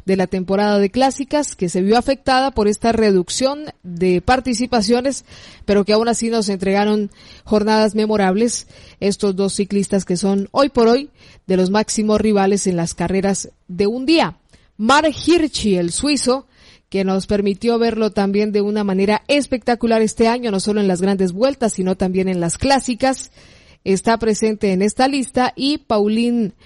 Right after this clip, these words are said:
Ferrand-Prevot, que es otra de las ciclistas francesas destacadas,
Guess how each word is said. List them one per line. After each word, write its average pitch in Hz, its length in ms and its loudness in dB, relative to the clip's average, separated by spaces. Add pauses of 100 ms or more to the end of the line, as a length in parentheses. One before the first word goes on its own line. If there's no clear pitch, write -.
(120)
Ferrand-Prevot, 220 1200 0
que 180 220 0
es - 300 -2
otra 185 580 -4
de 180 120 -2
las 170 180 0
ciclistas 196 500 -2
francesas 202 580 0
destacadas, 220 880 -2